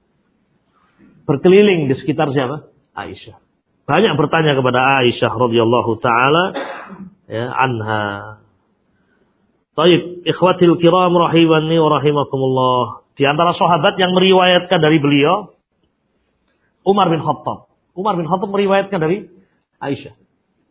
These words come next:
Dan luar biasa, ya. Nggak sembarang ini Aisyah. Putranya Umar bin Khattab siapa? Abdullah bin Umar. Rawa an Aisyah. Abu Hurairah meriwayatkan dari Aisyah. Abu Musa al-Asy'ari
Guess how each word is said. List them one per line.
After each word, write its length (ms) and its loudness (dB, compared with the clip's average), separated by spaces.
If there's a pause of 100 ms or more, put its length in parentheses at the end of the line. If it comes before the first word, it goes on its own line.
(460)
Dan 80 -6
luar 240 0
biasa, 320 -2
ya. 160 -20 (800)
Nggak 160 -12
sembarang 480 0
ini 80 -8
Aisyah. 400 -16 (1040)
Putranya 560 2
Umar 160 2
bin 160 4
Khattab 320 -2
siapa? 400 -4 (400)
Abdullah 480 0
bin 160 -6
Umar. 160 -14
Rawa 400 2
an 80 -4
Aisyah. 400 -8 (1700)
Abu 320 4
Hurairah 640 2 (400)
meriwayatkan 560 0
dari 160 -2
Aisyah. 400 -14 (880)
Abu 240 0
Musa 400 4
al-Asy'ari 480 -12